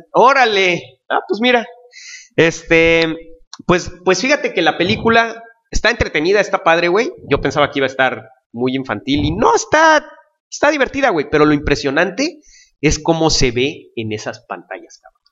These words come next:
Haz de cuenta que estás viendo un Blu-ray en la tele más chingona que te puedas imaginar y multiplica el tamaño por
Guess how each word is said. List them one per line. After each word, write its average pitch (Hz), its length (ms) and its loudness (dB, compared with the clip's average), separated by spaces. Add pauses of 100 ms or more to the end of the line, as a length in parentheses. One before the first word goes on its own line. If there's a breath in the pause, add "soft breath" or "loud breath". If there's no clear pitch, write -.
(720)
Haz 220 160 2
de 269 100 -4
cuenta 247 240 -2
que 180 60 -8
estás 175 240 0
viendo 196 220 2
un 170 100 0
Blu-ray 151 540 2 (180)
en 135 180 -2
la 120 220 -4
tele 147 540 -2
más 135 260 -4
chingona 143 480 0
que 123 80 -12
te - 80 -14
puedas 139 260 -6
imaginar 117 460 -10 (360)
y 139 120 -4
multiplica 151 520 0
el 160 140 0
tamaño 147 520 -2
por 123 220 -4